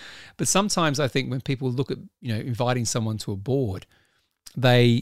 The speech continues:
don't go deep enough into exactly what that business needs to then qualify or validate whether that's the right person. Okay, so, so those, those pieces are super important.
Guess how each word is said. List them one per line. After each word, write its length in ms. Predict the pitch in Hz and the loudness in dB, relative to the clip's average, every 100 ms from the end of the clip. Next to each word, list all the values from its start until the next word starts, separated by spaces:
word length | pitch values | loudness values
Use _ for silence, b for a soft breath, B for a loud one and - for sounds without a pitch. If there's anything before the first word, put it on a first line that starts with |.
| - | 0
don't 400 | 120 147 151 - _ 151 | 4 4 4 -2 _ -2
go 160 | 117 | 0
deep 320 | 110 127 135 117 | 0 0 -2 -2
enough 400 | 101 92 - - _ _ | -4 -6 -14 -20 _ _
into 460 | 123 120 - 117 107 | 0 2 0 -2 -4
exactly 640 | - 127 123 117 - 117 | -4 -2 -2 -4 -4 -4
what 220 | 107 - | -2 -6
that 200 | 107 120 | -8 -4
business 380 | 113 107 104 - | -4 -2 -2 0
needs 420 | 120 120 101 - | 0 0 -2 -4
to 140 | - 104 | -6 -4
then 380 | 117 113 107 - b b b _ | -2 -2 -4 -8 b b b _
qualify 560 | - 143 135 - 117 | 2 4 4 4 2
or 120 | 107 98 | 2 0
validate 520 | 117 131 120 101 113 | 2 2 2 -2 -4
whether 200 | 110 104 | -4 -2
that's 180 | 104 - | -4 -6
the 100 | 101 | -8
right 220 | 98 - | -8 -8
person. 380 | 101 92 - _ _ _ _ _ - | -8 -6 -8 _ _ _ _ _ -10
Okay, 280 | - 147 185 | -2 -2 0
so, 360 | - 123 107 107 | 0 2 2 -2
so 180 | - 135 | -4 -2
those, 340 | 123 160 160 - | 2 2 0 0
those 240 | 135 131 | 0 0
pieces 400 | - - 117 110 | -4 -8 -4 -6
are 40 | 98 | -4
super 300 | - 127 107 | -4 -4 -6
important. 400 | 98 110 - | -6 -8 -10